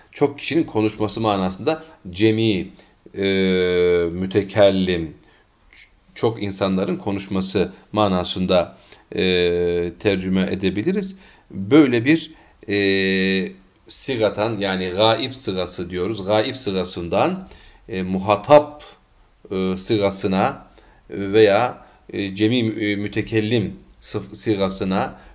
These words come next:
dönüşü söz konusu olmuştur Yüce Rabbimizin diyor.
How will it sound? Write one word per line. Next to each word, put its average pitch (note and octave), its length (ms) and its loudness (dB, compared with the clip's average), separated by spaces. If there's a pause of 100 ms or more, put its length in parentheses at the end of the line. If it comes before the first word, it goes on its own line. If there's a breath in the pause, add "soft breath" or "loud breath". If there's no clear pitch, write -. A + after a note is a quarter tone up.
(140 loud breath)
dönüşü A2+ 720 0
söz - 280 -10
konusu G2 360 -4
olmuştur F#2+ 580 -2
Yüce E2+ 260 -2
Rabbimizin F2 600 -4
diyor. B2+ 320 -2